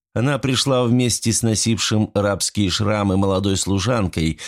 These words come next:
внимательные бледные глаза которой напомнили мне Казету,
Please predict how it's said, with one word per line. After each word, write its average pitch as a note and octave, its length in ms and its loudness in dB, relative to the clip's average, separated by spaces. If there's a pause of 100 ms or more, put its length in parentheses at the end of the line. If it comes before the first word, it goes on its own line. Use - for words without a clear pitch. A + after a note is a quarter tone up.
(100)
внимательные G2 800 2
бледные G2 500 0
глаза G2 360 0
которой A2+ 640 0 (180)
напомнили A2+ 640 0
мне A2 240 2
Казету, A2 800 -2